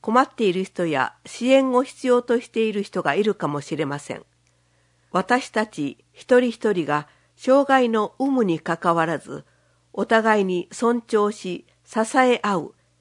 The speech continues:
優しさと思いやりに満ちた共生社会の実現に向け進んでいきましょう。合理的配慮とは、障害のある人から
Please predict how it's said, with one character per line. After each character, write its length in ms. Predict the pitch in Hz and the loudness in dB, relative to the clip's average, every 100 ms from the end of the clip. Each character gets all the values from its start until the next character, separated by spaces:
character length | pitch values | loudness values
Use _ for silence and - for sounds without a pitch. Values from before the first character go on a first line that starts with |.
| _ | _
優 100 | - | -8
し 320 | - 262 - - | 0 0 0 -4
さ 300 | 214 208 - - | -2 -2 -6 -6
と 260 | 170 - _ _ _ | -6 -6 _ _ _
思 240 | 190 247 254 | 0 2 4
い 80 | |
や 140 | 233 214 | 2 2
り 100 | 214 | 2
に 140 | 202 | 0
満 180 | 190 - | -2 -6
ち 60 | - | -6
た 260 | 147 - - | -6 -6 -2
共 220 | 240 277 | 2 2
生 220 | 285 269 | 2 0
社 160 | - 247 | 0 -4
会 220 | 240 190 | -2 -2
の 140 | 156 | -2
実 280 | 151 156 240 | -4 -6 -2
現 220 | 226 214 | 0 0
に 100 | 202 | -2
向 140 | 185 190 | -4 -6
け 280 | - 175 - | -2 -4 -4
進 400 | 180 170 254 233 | -8 -4 -4 -2
ん 20 | |
で 100 | 208 | -2
い 80 | 202 | -2
き 100 | 165 | -6
ま 140 | 170 | -6
し 160 | - 143 | -8 -8
ょ 240 | 117 - _ | -8 -12 _
う。 1700 | _ _ _ _ _ _ _ _ _ _ _ _ _ _ _ _ | _ _ _ _ _ _ _ _ _ _ _ _ _ _ _ _
合 200 | 226 285 302 | 2 2 2
理 100 | 285 | -2
的 260 | 262 - | -4 -4
配 280 | 262 269 220 | -2 0 0
慮 160 | 156 147 | -2 -6
と 140 | 135 | -8
は、 200 | 131 - _ _ _ _ _ _ _ _ _ _ | -8 -12 _ _ _ _ _ _ _ _ _ _
障 320 | - 247 277 | 2 2 4
害 160 | 277 262 | 4 4
の 140 | 247 | 2
あ 60 | 226 | 0
る 100 | 175 | -2
人 200 | - 165 | -6 -6
か 140 | 143 | -2
ら 220 | 143 143 | -2 -2